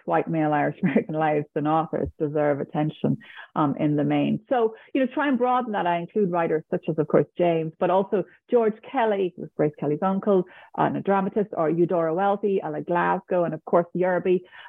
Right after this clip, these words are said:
And I'm trying to correct for literary critics' traditional focus on the straight male Catholic Irish American author as the only voice that represents the Irish experience in the Americas. So the book,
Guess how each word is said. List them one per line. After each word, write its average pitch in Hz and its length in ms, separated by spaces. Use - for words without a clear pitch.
And 233 220
I'm 254 200
trying 302 260
to 370 100
correct 254 480
for 196 280
literary 208 320
critics' 185 420
traditional 196 500
focus 180 340
on 160 140
the 165 120
straight 190 440
male 185 640
Catholic 170 600
Irish 165 260
American 170 320
author 170 220
as 208 160
the 214 240
only 233 640
voice 151 320
that 156 160
represents 160 720
the 165 140
Irish 151 420
experience 143 560
in 139 200
the 139 100
Americas. 139 600
So 254 80
the 240 80
book, 320 220